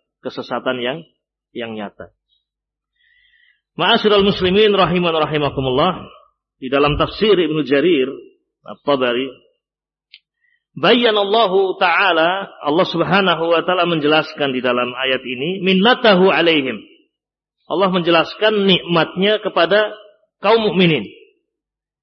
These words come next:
Bi bi'sati Muhammadin sallallahu alaihi wasallam, bi ba'sihi Muhammadan sallallahu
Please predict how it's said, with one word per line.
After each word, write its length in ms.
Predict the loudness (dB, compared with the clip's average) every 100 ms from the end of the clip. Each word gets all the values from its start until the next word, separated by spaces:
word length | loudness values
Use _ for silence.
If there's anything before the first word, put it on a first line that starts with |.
| _ _ _ _ _ -4
Bi 180 | 0
bi'sati 800 | 2 0 0 2 2 4 2 2 -2 -10 _ _ _ _ _ _ _ _ _ _ _ -6
Muhammadin 720 | -4 0 2 4 4 4 2
sallallahu 560 | 2 0 2 4 4 4
alaihi 300 | 2 2 -2
wasallam, 320 | -2 -2 -2
bi 80 | -2
ba'sihi 560 | 0 -2 0 0 0 0
Muhammadan 800 | 0 0 0 0 0 0 0
sallallahu 580 | 0 0 2 2 2 2